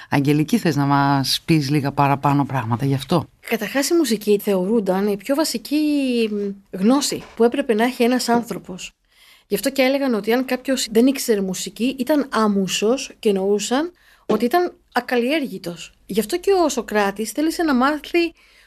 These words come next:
Speaker 2: μουσική σε μεγάλη ηλικία. Είπε το περίφημο περίπου κάλιον, «Ο ψημαθής ή αμαθής».
Speaker 1: Μμμ.
Speaker 2: Καλύτερα να μάθω κάτι σε μεγαλύτερη ηλικία παρά καθόλου. Αλλά μου κάνει πάρα πολύ μεγάλη εντύπωση το γεγονός ότι ήταν πολύ οργανωμένη ως επιστήμη η μουσική, γιατί κατ' εμέ ήταν επιστήμη.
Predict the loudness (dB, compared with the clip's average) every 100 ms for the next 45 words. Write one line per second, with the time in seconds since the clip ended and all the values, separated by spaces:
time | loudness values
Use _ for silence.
0 | _ 2 2 0 0 0 2 0 2 4
1 | 4 2 0 2 2 0 -10 _ _ -2
2 | -2 -2 0 2 4 2 0 -2 0 2
3 | 4 2 0 -4 -2 0 0 -2 -4 -8
4 | -14 _ _ _ -4 0 0 0 -4 -2
5 | 0 0 -6 _ 0 0 2 0 0 2
6 | 0 0 -2 4 6 6 6 4 4 2
7 | 0 -2 0 0 0 -2 2 2 2 0
8 | -2 -6 0 0 2 2 2 2 -2 -6
9 | -8 -2 0 0 -4 _ 0 0 0 -4
10 | -4 -2 0 2 2 2 0 2 2 2
11 | -2 -4 -2 0 0 -2 -2 -2 -2 -4
12 | -4 -2 -4 0 2 2 0 0 2 2
13 | 2 0 -2 -4 -4 -2 2 2 2 -2
14 | -4 -4 0 0 0 -2 -2 -2 -4 -2
15 | 0 0 0 -2 -2 -2 0 -2